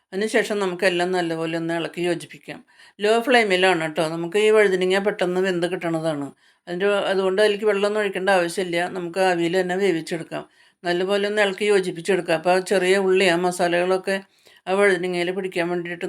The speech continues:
നമുക്ക് നല്ലപോലെ ഒന്ന് ഇളക്കി യോജിപ്പിച്ചെടുക്കാം. എന്നിട്ട് നമുക്ക് അടച്ചു വെച്ച് ആവിയിലാണ് വേവിക്കുന്നത്. ഒട്ടും വെള്ളം ഒഴിക്കേണ്ട ആവശ്യമില്ല. പെട്ടെന്ന് വെന്ത് കിട്ടും വഴുതനങ്ങ. നല്ലൊരു ടേസ്റ്റാണ് കേട്ടോ അങ്ങനെ ഉണ്ടാക്കുന്ന ഈ കറിക്ക്.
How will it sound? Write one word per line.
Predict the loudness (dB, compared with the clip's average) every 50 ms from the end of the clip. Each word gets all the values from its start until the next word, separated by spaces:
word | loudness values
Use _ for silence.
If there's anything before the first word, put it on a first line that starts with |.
| -4
നമുക്ക് | -4 -4 -4 -4 -4 -4
നല്ലപോലെ | -4 -4 -4 -4 -4 -2 -2 -2 -2
ഒന്ന് | -4 -4 -6 -4 -2
ഇളക്കി | -2 -2 -2 -4 -2 -2 -2
യോജിപ്പിച്ചെടുക്കാം. | -2 -4 -8 -10 -12 -12 -12 -12 -12 -12 -12 -14 -18 -20 -20 _ _ _ _ _ _ _ _ _ -16
എന്നിട്ട് | -10 -6 -2 -2
നമുക്ക് | -2 -2 -2 0 0 0 0 0 0 0 -2
അടച്ചു | 0 -2 -2 -4 -2 -2
വെച്ച് | 0 0 -2 -2 -4 -6 -6 -6 _ -8
ആവിയിലാണ് | -6 -4 -4 -2 -2 -2 -2 -2 -2 -2 -2 -2 -2
വേവിക്കുന്നത്. | -2 -2 -2 -6 -8 -10 -10 -8 -6 -6
ഒട്ടും | -8 -8 -8 -8 -6 -4
വെള്ളം | -4 -2 -2 -2
ഒഴിക്കേണ്ട | -4 -4 -6 -4 -2 -2
ആവശ്യമില്ല. | -2 -2 -2 -6 -8 -10 -10 -8 -10 -12 -12 _ -20 _ -20 _ _ _ -16
പെട്ടെന്ന് | -16 -12 -8 -6 -4 -2 0 0
വെന്ത് | 0 0 0 0 -2 -2
കിട്ടും | -2 -4 -6 -6 -6
വഴുതനങ്ങ. | -6 -6 -6 -6 -8 -10 -8 -10 -10 -12 -14 _ _ _ _ -12
നല്ലൊരു | -10 -6 -4 -4 -4 -4 -2 -2
ടേസ്റ്റാണ് | -2 -2 -2 -2 -2 -2 -2 -2
കേട്ടോ | -2 -2 -4
അങ്ങനെ | -4 -4 -4 -4 -2
ഉണ്ടാക്കുന്ന | -2 -2 -4 -4 -6 -8 -8 -6 -6 -6 -6
ഈ | -6 -4 -4
കറിക്ക്. | -4 -4 -4 -8 -10 -12 -14